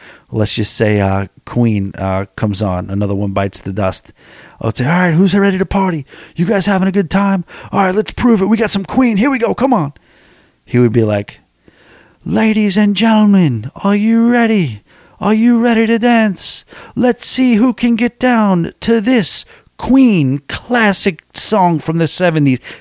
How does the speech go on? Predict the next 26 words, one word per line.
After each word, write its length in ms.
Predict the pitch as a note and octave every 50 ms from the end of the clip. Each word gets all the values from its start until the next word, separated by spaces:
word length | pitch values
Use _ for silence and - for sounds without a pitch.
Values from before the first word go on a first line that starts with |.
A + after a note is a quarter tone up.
| -
He'll 100 | - C3+
give, 180 | B2+ C#3 C#3+ A#2+
like, 220 | B2 B2 B2 A#2
a, 240 | A#2+ A2+ A2 G#2 - -
a, 80 | A2 A2 - -
an 80 | - A2+
actual 440 | A2 A#2+ B2 - - C3+ A2 A2 A2
radio 360 | G#2+ A2 A2 A2 A2 G#2+ G#2+
D 220 | G#2+ - A#2+ A#2
J 200 | G#2+ A2+ A#2 G#2+
intro 360 | - - A2+ A2+ - - B2
to 220 | B2 - - C#3 C#3+
it, 100 | D3 - - - - - - -
which 200 | D3+ D3+ - -
is 220 | E3+ E3 E3 D#3
good 260 | D3 - C3 C#3 D3+
or 120 | D3+ D3+ C#3+
bad. 260 | C3+ C3 A#2 A#2+ C3
It 40 | C3
just 200 | B2 D3 C#3+ -
sounds 240 | D#3+ D#3 D#3 D3+ C#3
a 40 |
little 280 | B2 B2 C#3 C3 B2+ B2+
forced 520 | B2 - - - A#2+ A#2+ B2 C3+ - - -
to 80 | A#2+
me. 260 | G#2+ A2 A#2+ B2+ C#3